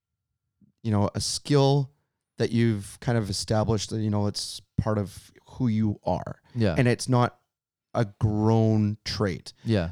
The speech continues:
Speaker 1: I'm like, "No, like, leadership happens, you know, all the time."
Speaker 2: Mm.
Speaker 1: You know, how you step up to the plate on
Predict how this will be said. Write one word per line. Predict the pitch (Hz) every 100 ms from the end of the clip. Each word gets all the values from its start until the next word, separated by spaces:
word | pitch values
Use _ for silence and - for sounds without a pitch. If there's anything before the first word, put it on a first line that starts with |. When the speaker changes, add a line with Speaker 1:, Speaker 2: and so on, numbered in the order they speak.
| -
Speaker 1:
I'm | 117
like, | 123
"No, | 131 160 196 117 98
like, | 104 104 - _ _ - - -
leadership | 127 170 151 143
happens, | 123 143 127 120 104 - - - _ _ _ _
you | 131
know, | 117 -
all | 117 123
the | 113
time." | 135 135 110 110
Speaker 2:
Mm. |
Speaker 1:
You | 107
know, | 110 107 -
how | 110
you | 113 113
step | - 120 113
up | 113
to | -
the | 104
plate | - 113 107
on | 104 107 104